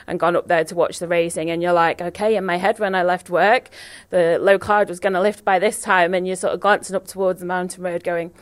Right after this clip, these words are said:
"Oh, that's not lifted quite as quick as I'd hoped," or, "It's not drying as fast," or, you know, you feel, you really feel the pressure on you when you know that it was your forecast that you told Gary Thompson at six o'clock, and then you're sat there waiting for it to, um, all come true.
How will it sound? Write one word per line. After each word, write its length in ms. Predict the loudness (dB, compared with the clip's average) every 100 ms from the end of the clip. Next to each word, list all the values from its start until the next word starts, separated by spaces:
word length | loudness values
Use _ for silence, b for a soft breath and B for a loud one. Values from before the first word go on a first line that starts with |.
| B B B B -10
"Oh, 200 | -2 0
that's 300 | -2 -4 -8
not 180 | -2
lifted 300 | 0 0 -4
quite 200 | -4 -4
as 100 | -4
quick 260 | -2 -2 -2
as 80 | -4
I'd 120 | -4
hoped," 420 | 2 2 2 -2
or, 320 | 2 2 2
"It's 160 | 0 -4
not 180 | -8 -4
drying 360 | 0 2 2
as 140 | -2 -6
fast," 400 | -6 -6 -8 -8
or, 240 | -6 -6
you 140 | -8 -8
know, 160 | -8 -10 B B
you 120 | -14
feel, 180 | 4 4
you 140 | 4 4
really 200 | 4 4
feel 240 | 0 0
the 80 | 0
pressure 360 | -2 -2 -2 -2
on 120 | 0
you 120 | -2
when 140 | -4
you 80 | -2
know 300 | 0 2 2
that 220 | 0 -2
it 80 | -2
was 120 | -4
your 160 | -2 -2
forecast 640 | 0 0 0 -2 -8 -6
that 220 | -4 -4 -4
you 120 | -8
told 380 | -4 -2 -4 -6 B B
Gary 180 | 0 2
Thompson 420 | 0 -6 -6 -8
at 120 | -10
six 280 | -6 -8 -8
o'clock, 360 | -6 -6 -6 -8
and 120 | -8
then 180 | -8 -8
you're 240 | -6 -6
sat 220 | -6 -6
there 140 | -6 -8
waiting 320 | -8 -10 -12
for 200 | -10 -8
it 160 | -8 -8
to, 200 | -8 -8
um, 140 | -8
all 140 | -8 -10
come 240 | -12 -16
true. 280 | -6 -4